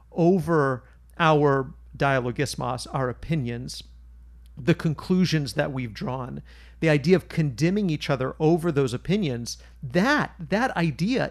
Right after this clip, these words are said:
is explicitly <laughs> condemned in Scripture. And so we have to be so careful that we're not judging and condemning one another for,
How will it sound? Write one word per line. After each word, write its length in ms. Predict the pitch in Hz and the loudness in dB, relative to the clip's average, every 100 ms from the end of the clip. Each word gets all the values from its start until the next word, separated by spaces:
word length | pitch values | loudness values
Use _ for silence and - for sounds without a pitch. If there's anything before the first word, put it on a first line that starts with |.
| - | -2
is 160 | 160 | -2
explicitly 840 | 160 - - - 196 - 180 165 160 | -2 -6 -8 -2 -2 0 -2 -2 -4
<laughs> 60 | - | -2
condemned 680 | - 151 143 - 208 180 220 - | -2 2 2 2 2 0 -2 0
in 200 | 190 180 | 0 -2
Scripture. 600 | - 427 - - 143 - - - | -4 -4 -2 -6 -6 -8 -16 -6
And 180 | 190 185 | -4 2
so 120 | 214 | 2
we 260 | 180 190 220 | 2 0 -2
have 200 | 240 240 | -2 -4
to 80 | |
be 140 | 180 170 | -4 -4
so 300 | - 180 180 | -4 -2 -2
careful 540 | - 165 165 151 131 - - | -2 -4 -2 -4 -6 -8 -6
that 100 | 165 | -2
we're 140 | 151 151 | 2 2
not 420 | 151 160 160 - - - 139 | 2 0 -2 -6 -14 -16 -8
judging 540 | - 175 156 156 143 | 4 4 4 0 -2
and 200 | 143 139 | -4 -6
condemning 640 | - 139 113 175 220 202 147 | -6 -8 0 2 2 0 0
one 160 | 135 | -2
another 580 | 123 123 123 131 120 120 - - - | -4 -4 -4 -4 -4 -6 -12 -20 -20
for, 400 | - 180 165 - | -6 0 0 -2